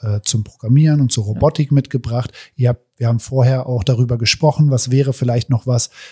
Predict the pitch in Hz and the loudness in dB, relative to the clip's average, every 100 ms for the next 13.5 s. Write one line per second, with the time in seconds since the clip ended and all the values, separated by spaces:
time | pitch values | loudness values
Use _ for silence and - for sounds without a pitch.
0 | _ - 120 - - 131 123 95 180 - | _ 0 0 0 0 4 4 4 2 2
1 | - 160 160 147 139 131 135 127 135 127 | -2 -2 0 2 2 0 -6 -2 -2 -2
2 | - 123 131 127 131 - 131 127 - 123 | -2 -2 2 2 2 -2 0 0 0 0
3 | 123 120 - - _ _ 120 117 113 - | 0 -4 -10 -20 _ _ 2 2 0 -2
4 | - 127 113 117 113 127 120 120 _ _ | -2 0 0 0 0 0 -2 -8 _ _
5 | 120 - 151 151 156 - 127 - - 123 | -4 0 2 2 0 2 0 0 -2 -4
6 | - 117 113 - 117 120 117 180 156 143 | -2 -2 0 -2 -6 -2 0 2 2 2
7 | 143 214 143 131 123 139 131 123 127 - | 0 -4 -2 0 0 -2 -2 0 0 -4
8 | - 113 113 151 - 220 196 147 139 147 | -4 -2 0 -2 0 0 0 -4 -4 0
9 | 143 - 143 139 135 120 123 113 127 120 | -2 2 0 2 -2 0 -2 0 0 -4
10 | - 110 104 - 147 185 165 185 170 170 | -4 -6 -4 2 2 2 -4 -4 -2 -4
11 | 143 117 110 120 131 156 127 131 127 131 | 0 0 0 -2 -2 -2 -2 0 2 2
12 | 127 117 135 147 147 139 120 127 120 - | 2 2 2 2 2 2 0 0 -6 -2
13 | 185 - 180 180 - | -2 2 0 0 -6